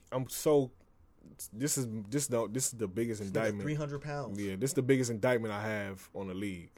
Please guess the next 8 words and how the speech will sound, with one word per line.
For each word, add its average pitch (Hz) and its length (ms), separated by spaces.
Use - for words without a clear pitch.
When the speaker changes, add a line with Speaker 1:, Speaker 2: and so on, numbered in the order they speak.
Speaker 1:
Like, 85 320
is 98 240
this 110 160
nigga 113 220
still 110 220
in 98 80
the 90 100
league? 92 320